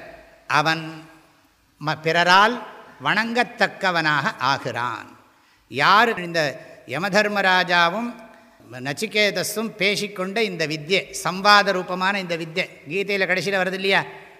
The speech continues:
"எத்திர யோகேஸ்வரः கிருஷ்ணோ எத்திர பார்த்தோ தனுர்தரः தத்திர ஸ்ரீர் விஜயோ பூதிர் துருவா நீதிர் மதிர்மமா."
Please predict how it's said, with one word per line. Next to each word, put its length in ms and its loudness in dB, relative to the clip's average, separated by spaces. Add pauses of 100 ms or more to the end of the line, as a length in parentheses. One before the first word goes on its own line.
"எத்திர 340 -2
யோகேஸ்வரः 720 0 (100)
கிருஷ்ணோ 520 4 (380)
எத்திர 320 2
பார்த்தோ 580 4
தனுர்தரः 880 4 (360)
தத்திர 320 2
ஸ்ரீர் 420 -2
விஜயோ 420 2
பூதிர் 460 -2
துருவா 380 4
நீதிர் 420 -4
மதிர்மமா." 800 0